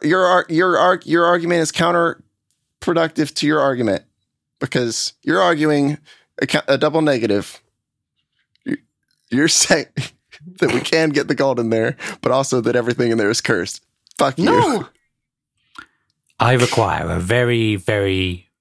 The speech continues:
Speaker 3: very expensive diamond.
Speaker 1: Diamond, okay.
Speaker 3: The purest of diamonds. People put it in wedding rings and tiaras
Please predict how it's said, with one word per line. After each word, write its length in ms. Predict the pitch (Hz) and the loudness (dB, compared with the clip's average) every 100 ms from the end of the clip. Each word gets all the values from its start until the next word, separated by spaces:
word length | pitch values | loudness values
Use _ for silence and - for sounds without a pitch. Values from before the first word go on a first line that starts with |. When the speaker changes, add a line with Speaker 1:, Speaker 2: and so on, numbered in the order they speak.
| _ | _
Speaker 3:
very 320 | 120 107 85 | -2 0 -4
expensive 480 | 85 - 85 - 92 | -8 -6 -6 -4 -4
diamond. 560 | 95 78 - - - - _ _ _ _ - _ _ _ _ _ - | -4 -6 -10 -20 -20 -20 _ _ _ _ -20 _ _ _ _ _ -8
Speaker 1:
Diamond, 480 | 76 - - - | -6 -6 -8 -6
okay. 480 | 73 101 - 92 - _ _ _ _ _ _ _ - | -8 -6 -6 -6 -10 _ _ _ _ _ _ _ -8
Speaker 3:
The 80 | |
purest 480 | - - 135 131 - | -4 0 2 2 0
of 120 | 113 | -2
diamonds. 680 | 95 98 85 - - - - _ _ _ _ _ _ - | 0 0 -2 -8 -12 -12 -12 _ _ _ _ _ _ -6
People 320 | 120 120 123 | -4 -2 -2
put 200 | 120 113 | -2 -2
it 100 | 107 | -2
in 220 | 104 95 | -4 -2
wedding 320 | 98 110 98 | -2 -2 -4
rings 400 | 90 87 78 - | -4 -6 -6 -8
and 100 | 76 | -8
tiaras 640 | - 107 101 85 - - | -6 -4 -4 -4 -8 -12